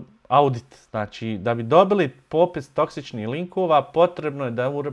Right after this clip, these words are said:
pustimo ga da uradi audit. Ukucamo root domenu, da nam traži sve vrste backlinkova.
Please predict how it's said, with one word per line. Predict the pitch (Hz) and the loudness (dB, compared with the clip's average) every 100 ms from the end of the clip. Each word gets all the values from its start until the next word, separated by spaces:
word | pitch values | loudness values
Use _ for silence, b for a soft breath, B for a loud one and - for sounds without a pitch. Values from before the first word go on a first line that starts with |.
| - | -8
pustimo | 156 160 - 139 123 | -8 -6 -8 -8 -6
ga | 120 | -4
da | 110 | -4
uradi | 123 139 131 117 | -2 0 0 0
audit. | 101 87 - _ b b b b b | -2 -4 -14 _ b b b b b
Ukucamo | 151 170 - 170 139 123 | -2 -2 0 0 0 0
root | 147 156 - | 0 -2 -4
domenu, | 113 110 151 190 208 214 196 B B B B B _ _ _ _ _ _ _ _ _ - | -6 -2 -2 0 -2 -6 -10 B B B B B _ _ _ _ _ _ _ _ _ -14
da | 120 127 | -4 -2
nam | 131 120 | 0 -4
traži | - 156 143 107 101 | 0 2 4 2 -8
sve | - 175 | 2 2
vrste | 143 147 - 127 | 2 -2 -4 -4
backlinkova. | 123 139 120 127 139 170 175 180 180 | -2 -4 -6 -10 -4 0 4 4 4